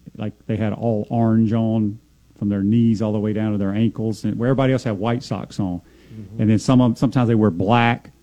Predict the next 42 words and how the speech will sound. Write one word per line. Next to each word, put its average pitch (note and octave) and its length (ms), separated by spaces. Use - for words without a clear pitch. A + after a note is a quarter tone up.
when A2 100
everybody A2+ 240
else A2 140
has A2 160
white G#2+ 260
on, F#2+ 220
and F#2+ 180
mm-hmm. - 680
it's C#3 140
usually E3 240
the B2+ 80
guys B2+ 280
that A#2+ 100
aren't B2 180
performing B2 500
at G#2+ 60
a G2+ 60
high A#2+ 160
level A2 340
for G2 140
some G#2+ 240
reason, G#2+ 340
but, G#2+ 200
uh, G#2 300
it, C3+ 200
it C#3+ 160
just - 180
bothers C#3 300
me A2 40
because G#2+ 200
if G2+ 80
you B2+ 100
watch B2+ 220
Alabama, A2+ 520
Georgia, G#2+ 640
Clemson, G#2+ 720
it A#2 60
doesn't A#2 180
matter A2+ 220
who A#2+ 160
it A2 80
is, G2 400